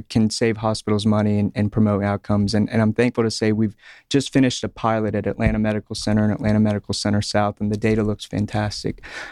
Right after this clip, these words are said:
Uh, if, if you actually look at our use compared to the other databases that they would pay quite a bit of money for, um, not only are they using this more,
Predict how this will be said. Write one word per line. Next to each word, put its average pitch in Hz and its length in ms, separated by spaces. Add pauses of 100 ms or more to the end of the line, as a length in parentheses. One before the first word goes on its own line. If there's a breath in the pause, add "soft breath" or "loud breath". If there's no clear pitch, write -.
Uh, 101 380
if, 107 360
if 117 180
you 127 200
actually 120 320
look 117 260
at 107 220
our 113 220
use 113 520 (320 soft breath)
compared 113 400
to 117 60
the 110 160
other 113 160
databases 107 720
that 98 200
they 107 120
would 104 240
pay 110 240
quite 107 300
a 107 40
bit 104 140
of 120 80
money 113 240
for, 104 380 (420 loud breath)
um, 107 180
not 127 200
only 139 320
are 113 160
they 113 100
using 110 560
this 117 420
more, 110 540